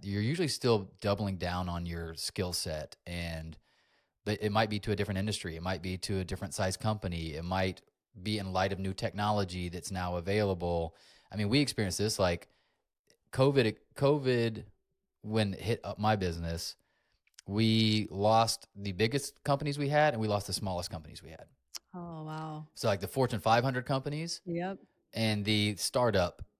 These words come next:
Speaker 2: Mm-hmm.
Speaker 1: companies that are obviously really delicate on cash, right? And
Speaker 2: Yep.
Speaker 1: so we were like, "Well, I guess we're focusing on fast-growing companies around fifty to a hundred pe-, hundred people." <laughs> And so we had to
Speaker 2: Yeah.
Speaker 1: learn that. Then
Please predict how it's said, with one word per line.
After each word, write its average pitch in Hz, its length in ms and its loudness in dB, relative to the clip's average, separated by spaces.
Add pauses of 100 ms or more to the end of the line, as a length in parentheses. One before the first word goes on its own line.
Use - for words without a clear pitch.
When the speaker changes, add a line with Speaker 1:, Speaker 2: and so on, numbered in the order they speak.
(240)
Speaker 2:
Mm-hmm. 175 140 -4
Speaker 1:
companies 95 480 2
that 101 80 0
are 98 160 2
obviously 101 360 4
really 107 380 2
delicate 92 400 0
on 85 140 -8
cash, - 500 -12
right? 95 320 2 (440)
And 107 80 0
Speaker 2:
Yep. 95 80 2
Speaker 1:
so 110 220 8
we 107 140 2
were 113 100 8
like, 98 300 4
"Well, 120 400 4 (240)
I - 80 -6
guess 117 260 0
we're 135 120 0
focusing 135 400 0
on 127 180 0
fast-growing 123 480 2
companies 117 400 0
around 101 480 0
fifty 120 340 -2
to 104 100 0
a - 20 -2
hundred 104 260 -2
pe-, 107 340 -4
hundred 107 300 -4
people." - 380 -2 (340)
<laughs> 127 140 2
And 127 280 4
so 123 220 4
we - 80 6
had 180 80 8
to 185 60 8
Speaker 2:
Yeah. 214 180 8
Speaker 1:
learn 208 100 4
that. 135 360 2 (420)
Then 123 640 2